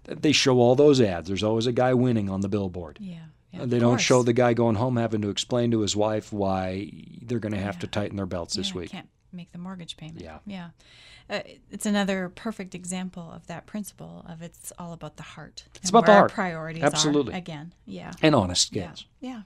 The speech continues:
Speaker 2: right. And honest scales. So, Sean, would you advocate closing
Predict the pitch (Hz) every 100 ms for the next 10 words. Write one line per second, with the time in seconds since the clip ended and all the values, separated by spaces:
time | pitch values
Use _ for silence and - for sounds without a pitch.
0 | - 220 196 - 185 185 180 190 - 196
1 | 190 _ - - - - 240 190 190 185
2 | 175 175 180 175 180 175 185 190 180 -
3 | - 170 185 247 269